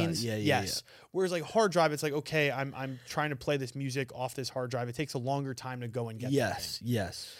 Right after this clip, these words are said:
Speaker 1: So it's like, that hard drive space for me is, like, sixteen gigs. But the ram, I feel like in the immediate moment that I'm, like, doing things, I'm really good in the moment. Does that make sense?
Speaker 2: Like, remembering things in the moment?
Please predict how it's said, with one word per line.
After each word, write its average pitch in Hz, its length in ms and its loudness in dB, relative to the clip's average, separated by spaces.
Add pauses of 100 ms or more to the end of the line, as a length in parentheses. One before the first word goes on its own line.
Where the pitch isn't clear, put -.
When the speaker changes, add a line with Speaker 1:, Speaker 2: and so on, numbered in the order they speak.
(120)
Speaker 1:
So 190 240 6
it's 175 120 0
like, 160 260 0
that 165 260 4
hard 160 340 2
drive 190 280 4
space 190 260 4
for 185 140 -2
me 196 220 0
is, 165 100 0
like, 110 240 -2
sixteen 139 460 -2
gigs. 107 420 -4 (400)
But 160 120 0
the 139 100 -2
ram, 156 560 0 (320)
I 139 100 4
feel 180 240 6
like 156 300 6 (180)
in 220 280 4
the 196 180 6
immediate 180 480 4
moment 151 640 2 (100)
that 160 160 6
I'm, 156 140 4
like, 139 240 2
doing 165 320 4
things, 220 340 2 (100)
I'm 156 300 4
really 202 240 8
good 160 380 8
in 156 180 6
the 135 60 4
moment. 110 480 -2 (560)
Does 160 100 -4
that 214 140 6
make 226 160 2
sense? 202 180 4
Speaker 2:
Like, 131 240 4
remembering 143 560 8
things 123 320 2
in 123 200 2
the 117 40 4
moment? 120 460 2